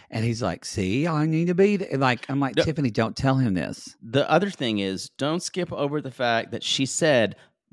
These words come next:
Speaker 2: she reiterated, "The reason I'm here is Carly to see
Speaker 1: Oh,
Speaker 2: you."
Speaker 1: she
Speaker 2: He's
Speaker 1: did
Speaker 2: like,
Speaker 1: say that.
Speaker 2: "Well, um, well, I'm not gonna," he's like, "Well, we don't have to jump into bed. We can climb in slowly." I'm like,
Speaker 1: Yeah.
Speaker 2: "No,
Speaker 1: If you
Speaker 2: you,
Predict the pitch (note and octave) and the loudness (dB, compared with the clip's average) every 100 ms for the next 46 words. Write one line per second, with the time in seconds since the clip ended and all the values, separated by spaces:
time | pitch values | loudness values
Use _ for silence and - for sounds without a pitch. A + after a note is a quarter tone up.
0 | A2 - D#3 B2+ C3+ D#3 D#3+ C#3 A2+ A#2 | -10 -4 0 2 2 2 4 2 2 0
1 | D3 C#3+ C3+ A#2+ E3+ D3+ G#2+ - - E3 | -2 -2 -4 -2 -2 0 -2 -4 0 4
2 | C#3 F#2 G2+ F#2+ - G#2+ G#2 G#2+ - - | 4 2 -2 -2 0 2 2 2 0 -2
3 | C#2+ D2 - C#3 A3+ F#3 A#2 G2+ G#2 - | -4 -8 0 4 6 6 4 2 -4 -2
4 | C#3+ B2+ G#2+ F#2+ G2+ _ _ - _ _ | 0 2 0 -4 -8 _ _ -16 _ _
5 | _ _ _ - D3 C3+ B2 - _ _ | _ _ _ 0 2 4 2 -4 _ _
6 | _ C3 C#3+ E3+ G#3+ E3 C3 A2 - _ | _ 2 4 4 2 2 2 0 -4 _
7 | B2 C3+ C#3+ - F3+ G#3 G#3+ B3 A#3 - | -10 -2 -2 2 2 4 4 2 0 -4
8 | C#3+ E3 D#3+ F3+ D3+ - - D3 G#2+ - | 0 2 2 2 -2 -4 0 2 2 -4
9 | - _ _ _ _ D#3+ E3 D3+ - - | -18 _ _ _ _ -4 -2 -4 -6 -2
10 | D3+ D3 D3+ C#3 A#2+ - - C3+ B2+ B2+ | 0 0 -2 -6 -8 -10 -2 2 4 2
11 | A2+ F2 D#2+ - _ _ _ _ _ _ | 0 -6 -10 -16 _ _ _ _ _ _
12 | - C3+ D#3+ C#3+ - D#2 - _ - G3 | -6 -2 0 -2 -4 -14 -18 _ -2 4
13 | G#4+ A4+ D4+ - C#3+ D3+ | 8 8 6 4 -4 -4